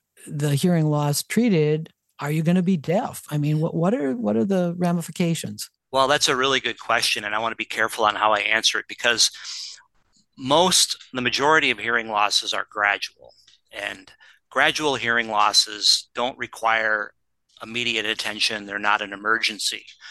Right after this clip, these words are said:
Speaker 2: but there are some types of hearing loss that are an emergency. If you wake up one day and you can't hear out of one ear, uh, if you wake up one day and you have vertigo or severe dizziness,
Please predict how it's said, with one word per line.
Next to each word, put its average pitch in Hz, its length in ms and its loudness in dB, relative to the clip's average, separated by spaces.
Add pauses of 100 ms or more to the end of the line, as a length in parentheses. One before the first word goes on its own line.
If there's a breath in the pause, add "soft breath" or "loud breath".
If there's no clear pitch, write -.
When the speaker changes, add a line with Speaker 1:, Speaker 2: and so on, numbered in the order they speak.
(280 loud breath)
Speaker 2:
but 131 180 2
there 120 160 4
are 131 200 6
some 127 280 0
types 120 340 0
of 107 100 -6
hearing 117 340 2
loss 98 720 0 (120)
that 107 280 -2 (360)
are 131 300 4
an 110 80 -2
emergency. 104 800 -10 (400 loud breath)
If - 160 -8
you 131 120 -4
wake 113 280 -6
up 127 180 0
one 123 200 0
day 120 520 2
and 104 400 -10
you 107 140 -12
can't 113 280 -2
hear 113 240 0
out 110 140 4
of 107 120 -6
one 110 220 -4
ear, 113 380 -6 (760 loud breath)
uh, 98 340 -4
if - 140 -10
you 110 120 -6
wake 107 260 -2
up 113 200 2 (320)
one 107 160 -4
day 107 280 2
and 104 80 -6
you 104 160 -8
have 101 260 -4
vertigo 123 640 2
or 101 300 -8
severe 117 560 0
dizziness, 147 720 0